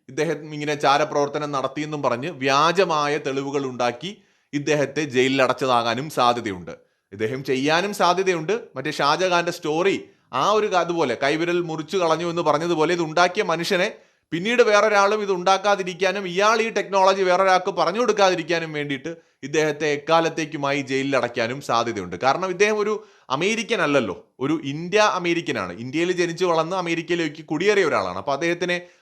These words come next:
അവിടെ പിടിച്ചിടുക എന്ന് പറയുന്നത് എളുപ്പമല്ല. ഒരു അമേരിക്കക്കാരനെ ആണെങ്കിൽ ഒരുപക്ഷെ അയാളുടെ ദേശസ്നേഹവും കുറച്ച് ഡിഫറന്റ് ആണ്, യു എസിന് സംശയം കുറവായിരിക്കും. മറിച്ച് ഒരു ഇന്ത്യൻ വംശജൻ കൂടി ആയതുകൊണ്ട് അമേരിക്കൻ ഗവൺമെന്റിനും ഇന്റലിജൻസ് ഏജൻസികൾക്കും തോന്നിയ ഒരു സംശയമായിരിക്കാം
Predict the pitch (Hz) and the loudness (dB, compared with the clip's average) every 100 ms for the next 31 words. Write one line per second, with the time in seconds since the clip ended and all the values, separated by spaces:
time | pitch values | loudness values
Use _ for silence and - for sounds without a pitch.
0 | - 156 190 160 165 208 202 196 190 180 | -2 0 0 -2 -6 0 2 2 2 0
1 | 175 170 160 131 127 120 190 175 208 208 | 0 0 0 0 0 -2 -2 -2 0 0
2 | 196 202 185 190 165 175 - _ 196 202 | 2 0 0 0 -4 -8 -12 _ -2 0
3 | 202 180 190 196 202 190 196 202 202 196 | 0 2 2 2 0 0 0 -2 -6 -4
4 | 190 190 185 185 170 165 175 156 127 143 | -2 -2 -6 -6 -6 -4 -4 0 0 -2
5 | - _ - 180 190 196 190 151 156 190 | -8 _ 0 0 2 -2 -2 -4 -4 -6
6 | 170 151 160 139 104 92 85 _ _ - | -2 2 4 4 2 -6 -16 _ _ -4
7 | 131 220 220 185 185 247 233 208 208 220 | -4 -2 -4 -4 0 2 2 0 -2 -4
8 | 214 202 185 175 220 180 131 123 156 - | -2 2 4 4 4 0 -2 -4 -4 -10
9 | _ 135 180 196 185 190 180 170 180 185 | _ -4 0 -2 -2 -2 0 2 0 -2
10 | 175 190 175 165 180 185 180 170 170 170 | -2 0 0 0 0 -2 -2 0 0 -2
11 | 180 170 175 165 170 170 175 175 165 151 | -2 -2 -4 -4 -4 -2 -2 0 -2 -2
12 | 175 254 196 143 131 127 131 | 0 0 2 0 -2 -4 -4